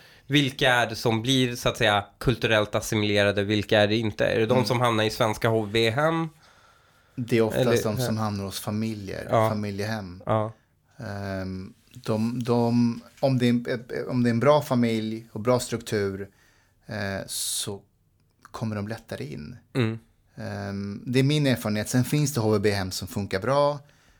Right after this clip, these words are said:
Speaker 2: Ehm, men jag har ju varit i skolor där liksom majoriteten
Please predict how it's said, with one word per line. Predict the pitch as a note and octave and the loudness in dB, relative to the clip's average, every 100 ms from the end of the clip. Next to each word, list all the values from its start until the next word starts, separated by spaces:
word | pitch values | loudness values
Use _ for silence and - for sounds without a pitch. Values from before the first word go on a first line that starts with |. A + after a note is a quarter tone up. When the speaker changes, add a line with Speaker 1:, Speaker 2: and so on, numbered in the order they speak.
| _ _ _ | _ _ _
Speaker 2:
Ehm, | A#2 G#2 G#2 G2+ G2+ G#2+ _ _ _ | -8 -4 -4 -4 -6 -10 _ _ _
men | A#2 | 0
jag | A2+ | 2
har | A#2 | 2
ju | A#2+ | 2
varit | A#2 A#2 B2+ | 4 2 2
i | A#2+ | -2
skolor | - B2 A2 A2+ B2+ | 0 2 2 4 4
där | A2 G2+ | 4 0
liksom | G2+ - G#2 | -2 -4 -4
majoriteten | G2+ G2+ G2+ - A#2+ A#2 - G#2 G2+ | -4 -4 -6 -4 -4 -6 -4 -4 -4